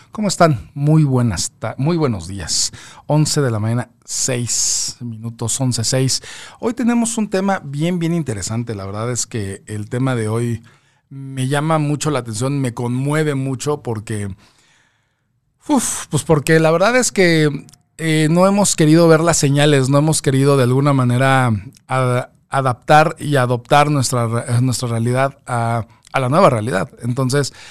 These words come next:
la verdad es que queremos seguir haciendo las mismas cosas que estábamos manejando, las queremos hacer de la misma manera y eso no se puede hacer, menos en estas nuevas modalidades, en estas nuevas realidades que tenemos con el tema de la pandemia.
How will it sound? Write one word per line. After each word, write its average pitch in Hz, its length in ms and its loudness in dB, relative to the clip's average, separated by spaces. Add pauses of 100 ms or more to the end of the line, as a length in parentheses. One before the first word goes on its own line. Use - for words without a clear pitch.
(220)
la 156 140 4
verdad 180 220 6
es 208 100 0
que 180 80 -2
queremos 165 340 0
seguir 160 220 0
haciendo 165 280 0
las 135 180 0
mismas 156 320 -2
cosas 160 260 -2
que - 60 -8
estábamos 139 580 0
manejando, 143 680 0 (400)
las 131 180 -4
queremos 143 320 -2
hacer 147 100 -2
de 151 60 0
la 135 120 0
misma 131 300 0
manera 160 560 2
y 147 420 0
eso 143 240 -2
no 143 100 0
se 143 100 -2
puede 151 320 2
hacer, 160 300 0
menos 156 400 -2
en 139 100 -4
estas 147 400 0
nuevas 139 460 2
modalidades, 127 760 -2
en 120 180 -4
estas 123 300 -6
nuevas 135 320 -4
realidades 123 540 -4
que 110 240 -12
tenemos 120 560 -8 (340)
con 131 140 -8
el 120 100 -6
tema 135 160 -2
de 139 40 -2
la 127 140 -6
pandemia. 131 480 -4